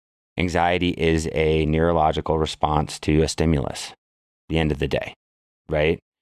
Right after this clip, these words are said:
It, that could be deep, deep seated in terms of, like, your childhood trauma. It could be,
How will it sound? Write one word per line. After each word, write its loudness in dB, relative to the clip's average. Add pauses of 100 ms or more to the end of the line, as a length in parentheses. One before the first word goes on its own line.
(280)
It, 0
that 0
could 0
be 2 (140)
deep, 0
deep 2
seated 0 (100)
in 0
terms 0
of, 0
like, 0
your 0
childhood 2
trauma. 2
It -4
could 0
be, 4